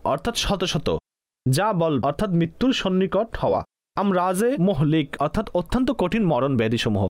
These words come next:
দারুশ শিফা আরোগ্যালয় বর্তমান যুগে হাসপাতালকে বলে। তেমনি রুগী আল্লাহর অলিদের দরবারে গিয়ে দোয়া করলে তাহলে আল্লাহ পাক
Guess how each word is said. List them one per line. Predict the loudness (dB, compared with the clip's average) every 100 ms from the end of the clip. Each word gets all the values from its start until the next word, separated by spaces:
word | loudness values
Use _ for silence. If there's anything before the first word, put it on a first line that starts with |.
| _ 0
দারুশ | 0 0 -2
শিফা | -2 -2 -2 -4 -8 _ -4
আরোগ্যালয় | -2 0 2 2 0 2 2
বর্তমান | 2 0 0
যুগে | 0 -2
হাসপাতালকে | -2 -2 -2 -2 0 0 0
বলে। | 0 -2 -4 _ _ _ _ -4
তেমনি | 0 2 2 2 2
রুগী | 2 2 2 0 0
আল্লাহর | 0 2 2 0
অলিদের | 2 2 2 2 0
দরবারে | 0 0 0 0
গিয়ে | 2 2 2
দোয়া | 0 0 2 2 0
করলে | 0 2 2 0
তাহলে | -2 -2 -2 0
আল্লাহ | 0 0 0 0
পাক | -2 -2